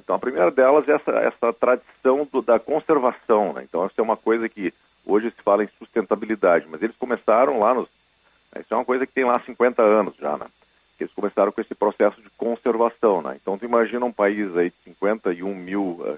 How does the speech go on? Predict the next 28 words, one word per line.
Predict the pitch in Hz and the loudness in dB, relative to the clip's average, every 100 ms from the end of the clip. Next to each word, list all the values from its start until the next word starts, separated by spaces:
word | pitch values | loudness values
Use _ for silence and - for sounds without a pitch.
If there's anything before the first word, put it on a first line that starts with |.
| - | -8
quilômetros | 82 95 90 - | -4 -4 -4 -2
quadrados, | 80 73 90 113 - | -2 2 4 4 0
né? | 80 | -8
Esse | - | -8
é | 90 | -8
um | |
pouquinho | - 78 - 110 | -8 -14 -12 -6
maior | 92 90 | -2 -2
que | 90 80 | -4 -10
o | |
Rio | 85 | -18
de | - | -10
Janeiro. | 78 73 92 120 - _ _ _ - | -10 -4 -2 -2 -6 _ _ _ -16
Eles | - | -10
têm | - 120 | -6 -6
vinte | 110 156 202 - | -8 -16 -12 -2
e | |
oito | 143 147 _ | 0 0 _
parques | 117 123 120 107 | 2 2 -2 -8
nacionais, | 107 104 107 90 90 80 67 | -6 -4 -4 0 2 0 -2
ô, | - - - | -14 -20 -20
ô, | - | -18
Diego, | 67 - _ | -18 -20 _
tá? | - - _ _ _ _ _ - | -16 -16 _ _ _ _ _ -10
Um | 160 - | -10 0
quarto | 123 131 151 123 | 6 6 4 -2
do | 107 | -4
país | 101 92 107 | 0 0 0